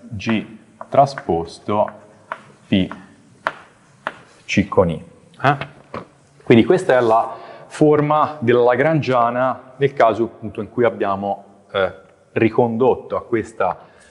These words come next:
forma quadratica nelle velocità generalizzate dell'energia cinetica e in cui abbiamo ricondotto a questa forma, eh, meno l'energia potenziale gravitazionale, eh, associata alla nostra catena cinematica.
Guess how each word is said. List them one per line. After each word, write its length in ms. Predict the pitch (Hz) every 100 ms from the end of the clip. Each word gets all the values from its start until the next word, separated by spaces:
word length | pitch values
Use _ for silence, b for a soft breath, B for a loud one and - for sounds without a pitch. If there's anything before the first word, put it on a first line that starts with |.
| B
forma 400 | _ 117 101 104
quadratica 920 | - 180 113 110 90 95 - 92 82 - b b -
nelle 560 | 104 107 95 95 85
velocità 400 | 87 95 - 117
generalizzate 800 | 104 107 107 104 98 98 110 -
dell'energia 320 | 92 92 92 131
cinetica 840 | - 139 87 - 90 113 117 -
e 80 | 120
in 140 | 107
cui 140 | - 123
abbiamo 520 | 104 110 110 107 104
ricondotto 640 | 110 107 117 110 117 - 98
a 60 |
questa 320 | - 117 - 165
forma, 600 | - 98 90 95 107 104 b b b b
eh, 280 | 110 95 92
meno 720 | - 123 117 107 107 110 - - _
l'energia 680 | 113 101 101 90 98 101 95
potenziale 720 | 92 95 104 95 - 98 92 92
gravitazionale, 920 | 95 92 98 - - 90 80 78 - _
eh, 200 | 117 123 - - _
associata 380 | - 95 95
alla 80 | 92
nostra 200 | 92 -
catena 280 | 87 85 90
cinematica. 640 | - 90 82 76 - _